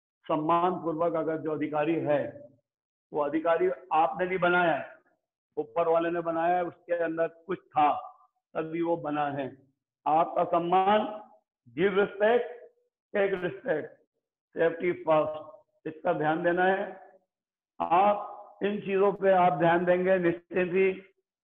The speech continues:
समाज में एक बहुत बड़ा message जाएगा। मैं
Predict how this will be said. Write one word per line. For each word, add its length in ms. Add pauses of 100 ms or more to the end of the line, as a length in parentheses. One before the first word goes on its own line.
(160)
समाज 400
में 560 (380)
एक 280
बहुत 280
बड़ा 300
message 480
जाएगा। 580 (4000)
मैं 380